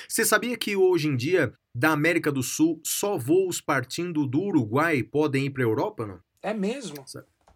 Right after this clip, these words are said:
Speaker 1: pois é, eles só tão aceitando os uruguaios, que é o único país que conteve a covid dezenove. Parabéns
Speaker 2: Bom, é,
Speaker 1: pros
Speaker 2: é,
Speaker 1: uruguaios, né?
Speaker 2: errados não tão, né? Os
Speaker 1: Pois é.
Speaker 2: europeus, eu digo.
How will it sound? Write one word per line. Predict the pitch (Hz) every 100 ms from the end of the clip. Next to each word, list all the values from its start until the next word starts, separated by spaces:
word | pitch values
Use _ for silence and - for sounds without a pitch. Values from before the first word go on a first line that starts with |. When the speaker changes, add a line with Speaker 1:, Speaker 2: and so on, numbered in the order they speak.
| _
Speaker 1:
pois | 139 127
é, | 147 170 -
eles | 147 151
só | 147 170
tão | 180 220
aceitando | 220 190 185 202 214
os | 196
uruguaios, | 226 151 151 175 147 110
que | -
é | 143
o |
único | 143 180 196
país | 202 156 160 - - _ _ _
que | - 165
conteve | 170 135 131 147 143
a | 139
covid | 143 120 127 131
dezenove. | 123 120 107 101 117 101 -
Parabéns | 180 180 160 160
Speaker 2:
Bom, |
é, |
Speaker 1:
pros | - 123
Speaker 2:
é, |
Speaker 1:
uruguaios, | 113 101 107 104
né? | 127 190
Speaker 2:
errados | 170 202 208 208
não | 220
tão, | 196 170 156
né? | 175 190 _ _ _ -
Os |
Speaker 1:
Pois | 147 135
é. |
Speaker 2:
europeus, | 170 170 170 156 143
eu | 147
digo. | 131 135